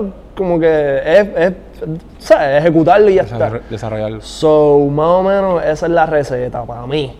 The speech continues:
Speaker 1: y me ha funcionado. Hay veces que la pego, otras veces no tanto, pero es tú, es postear.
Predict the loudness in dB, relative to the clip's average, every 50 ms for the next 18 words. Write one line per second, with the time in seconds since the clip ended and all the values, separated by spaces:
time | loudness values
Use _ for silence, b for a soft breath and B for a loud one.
0 | -12 -10 -6 -6 -6 -4 -4 -4 -4 -2 0 -2 -2 0 -2 -4 -4 -2 -2 -2
1 | 0 0 -2 -2 -2 -6 -4 0 2 2 2 2 2 0 0 -2 -2 0 0 0
2 | 2 2 2 2 2 0 -2 -4 -6 -8 -6 -6 -4 -4 -4 -2 -2 -2 -2 -4
3 | -6 -2 -2 -2 -2 -2 -8 B B B B B B B B B -20 -8 0 2
4 | 4 4 6 4 6 6 4 4 2 -6 -2 0 2 2 4 4 2 2 2 0
5 | -2 -6 -8 -10 -8 -4 0 -2 -2 0 0 2 4 4 4